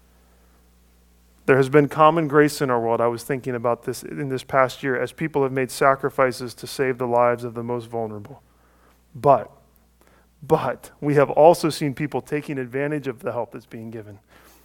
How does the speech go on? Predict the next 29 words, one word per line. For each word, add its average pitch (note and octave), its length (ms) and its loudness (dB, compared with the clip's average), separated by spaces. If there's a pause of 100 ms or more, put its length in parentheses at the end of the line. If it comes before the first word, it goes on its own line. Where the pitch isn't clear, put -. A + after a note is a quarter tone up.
(320)
We've C#3 140 0
heard D3+ 140 6
about C#3+ 200 6
people D#3 220 -4
dressing D3 480 0
up D#3+ 180 2
like C3+ 240 -2
elderly D3+ 460 -2
people D#3+ 320 -10
so C#3 160 -8
they C3+ 120 -6
can D3 120 -6
get C#3+ 140 -6
the C#3+ 60 -6
vaccine C#3+ 580 -4
sooner. A#2 440 -10 (280)
<laughs> D#3+ 80 -8 (800)
On D#3 160 8
all F#3 320 10
sides F#3+ 420 0
of D#3+ 80 -4
the D3 100 -8
political D#3+ 440 -6
spectrum, C#3+ 440 -8
it D3+ 140 -12
is C#3 140 -8
impossible F3 720 -2 (240)
to C#3+ 140 -8
suppress - 680 -6